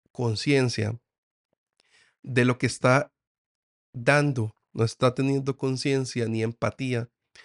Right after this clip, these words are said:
de lo que se está hablando. Simplemente estamos como metralladora locas disparando palabras, sea que lastimen o sea que no lastimen, sea que le lleguen a la persona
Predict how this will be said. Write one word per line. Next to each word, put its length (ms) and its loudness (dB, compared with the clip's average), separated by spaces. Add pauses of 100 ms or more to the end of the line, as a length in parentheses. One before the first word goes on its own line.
(220)
de 120 0
lo 120 -2
que 120 -2
se 80 -4
está 280 0
hablando. 640 0 (420)
Simplemente 1160 -2
estamos 560 -8
como 300 -8
metralladora 920 0
locas 500 -2 (420)
disparando 720 -2
palabras, 680 -2 (340)
sea 400 0
que 120 -2
lastimen 720 -4
o 80 -8
sea 180 -6
que 120 -10
no 100 -6
lastimen, 480 -8
sea 220 -2
que 120 -4
le 140 -2
lleguen 420 -2
a 40 -2
la 120 -6
persona 380 -6